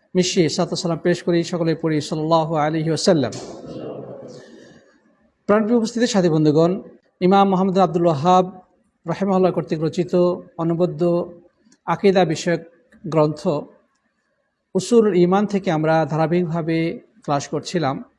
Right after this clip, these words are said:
ইতিপূর্বে আমরা ফেরেশতাদের প্রতি ঈমান এবং এ সংক্রান্ত কিছু বিষয়ে আলোচনা করেছি। ফেরেশতাদের কিছু বৈশিষ্ট্য সম্পর্কে ইতিপূর্বে আলোচনা হয়েছে।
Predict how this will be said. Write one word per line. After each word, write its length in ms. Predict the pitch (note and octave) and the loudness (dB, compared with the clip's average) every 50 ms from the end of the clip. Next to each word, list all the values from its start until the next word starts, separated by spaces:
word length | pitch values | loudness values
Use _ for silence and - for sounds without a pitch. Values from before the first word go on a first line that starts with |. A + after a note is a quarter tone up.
| _ _ _ _ _ _ - | _ _ _ _ _ _ -12
ইতিপূর্বে 420 | G#3+ F3+ G#3+ G3 F#3+ G#3+ G3+ G3+ F3+ | -8 -4 -2 2 4 4 6 6 4
আমরা 460 | D#3+ D#3 D#3 E3+ F3 F#3 A#3+ - - - - - - _ _ _ _ _ - _ _ _ _ - | 4 4 4 4 4 4 2 -2 -10 -20 -20 -20 -20 _ _ _ _ _ -20 _ _ _ _ 2
ফেরেশতাদের 420 | F#3+ G3 G3 G3+ - A3 A3+ A3 | 4 4 4 4 4 4 4 4
প্রতি 260 | G#3 G#3 G3 G#3 F#3+ F#3 | 4 2 2 4 4 4
ঈমান 240 | G3 G3 G3+ G#3 | 6 6 4 4
এবং 300 | F#3+ F3 F3 F3+ F#3 F#3 | 4 2 2 2 2 2
এ 60 | F3+ F3 | 0 0
সংক্রান্ত 760 | - F#3+ F3+ F3 F3+ G3 G3 F#3 F#3+ - F#3 F#3 F#3 F#3 F#3 - - - - _ _ _ _ _ | 0 -2 -2 0 2 2 2 2 2 2 2 2 2 2 0 -4 -10 -20 -20 _ _ _ _ _
কিছু 220 | - - - G3 F3 | -8 -6 -2 0 0
বিষয়ে 600 | D#3+ D#3+ - - G3 F3 E3 E3 D#3+ F3+ - - - _ - - - - - - - - - - - - | 0 0 -2 -2 0 0 0 0 -2 -4 -8 -12 -18 _ -20 -20 -16 -14 -14 -12 -12 -14 -16 -14 -6 0
আলোচনা 340 | E3 F3 F3 G3 F3+ F3+ F3+ | 0 2 4 4 4 4 4
করেছি। 500 | F3+ G3+ G3 G3+ G3 - - F#3 G#3+ - - - - _ _ _ _ _ _ _ _ _ _ _ _ _ _ _ _ _ _ _ _ _ _ _ _ _ _ | 4 6 4 4 4 2 -2 -2 -2 -2 -8 -16 -20 _ _ _ _ _ _ _ _ _ _ _ _ _ _ _ _ _ _ _ _ _ _ _ _ _ _
ফেরেশতাদের 420 | - G3+ G3+ G3 G3+ G#3+ F#3 G#3 G3 | 2 2 2 4 4 2 2 2 2
কিছু 200 | G#3 E3 G3+ F#3 | 0 0 2 4
বৈশিষ্ট্য 380 | G3+ G3 G3+ A#3+ A3+ - A#3+ | 4 4 2 0 -4 -4 -4
সম্পর্কে 760 | - - F#3+ F3+ E3 F#3 E3+ F#3 F#3 F#3 F3+ F3+ F3+ F3+ - - | -4 -2 -2 0 2 0 0 2 2 4 4 4 4 2 -2 -6
ইতিপূর্বে 420 | F#3+ D#3 F#3+ E3 E3+ E3+ D#3+ E3+ | -6 -4 -2 0 0 2 2 4
আলোচনা 340 | D#3 D#3+ D#3 - F3+ E3+ E3 | 2 2 2 0 0 0 0
হয়েছে। 460 | D3+ F#3 G3 F#3+ F#3+ - - - - | 2 4 4 4 2 0 -4 -6 -6